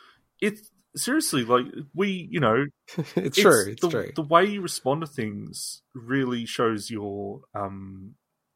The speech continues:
Speaker 1: how mature you are. And to go, to,
Speaker 2: And
Speaker 1: to
Speaker 2: you
Speaker 1: go
Speaker 2: know,
Speaker 1: out
Speaker 2: like,
Speaker 1: there and
Speaker 2: w-
Speaker 1: just, just,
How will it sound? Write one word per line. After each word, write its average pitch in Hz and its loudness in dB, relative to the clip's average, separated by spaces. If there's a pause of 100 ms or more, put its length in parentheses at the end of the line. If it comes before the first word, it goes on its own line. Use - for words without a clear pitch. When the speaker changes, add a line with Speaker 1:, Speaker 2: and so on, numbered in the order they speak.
(200)
Speaker 1:
how 98 -4 (1400)
mature 123 -4
you 95 -10
are. 87 -14 (640)
And 120 6
to 139 0
go, 139 0 (160)
to, 165 2
Speaker 2:
And 202 4
Speaker 1:
to 262 4
Speaker 2:
you 262 2
Speaker 1:
go 180 10
Speaker 2:
know, 175 10
Speaker 1:
out 151 12
Speaker 2:
like, 143 4
Speaker 1:
there 113 8
and 110 0
Speaker 2:
w- 101 -2
Speaker 1:
just, - -10 (680)
just, - -2